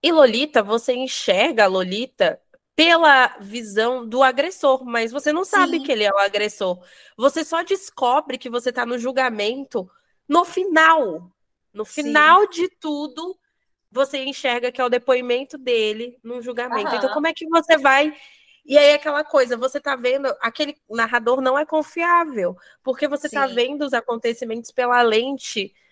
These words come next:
Speaker 1: da pessoa que fez. Então, tudo que a Lolita fez, ela não tava provocando.
Speaker 2: Sim,
Speaker 1: Era a
Speaker 2: não.
Speaker 1: visão dele. Então, é, é, exatamente, tipo,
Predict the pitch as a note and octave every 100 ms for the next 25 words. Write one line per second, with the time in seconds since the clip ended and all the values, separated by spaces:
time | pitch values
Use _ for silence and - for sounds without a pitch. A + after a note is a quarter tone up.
0 | _ F#3 G3 G#3+ G#3+ A#3+ A#3+ A#3+ G#3+ G3+
1 | G#3 G3+ G#3 G3+ C4+ D4 E4+ C4 A#3+ G3+
2 | F#3+ F3+ - G3 G#3 C#4 A3+ F#3+ _ A3+
3 | D4 G4 G4+ F#4+ C4+ A#3 G3+ - E3+ D#3+
4 | E3 E3+ _ _ _ _ _ _ - G#3+
5 | G3+ G3 E4+ C#4+ D#4+ G#4 A3 C4+ C#4 G#3+
6 | G#3 G3+ F3+ F#3 F#3 _ _ _ G#3+ A3
7 | - A#3+ A#3+ B3+ B3 - - A3 A3 A3
8 | G#3+ G#3+ G#3+ G3+ G3+ G3+ F#3 A#3 A3 _
9 | _ - G3+ G#3+ A3+ D4+ C4 G#3 - -
10 | A3 G#3+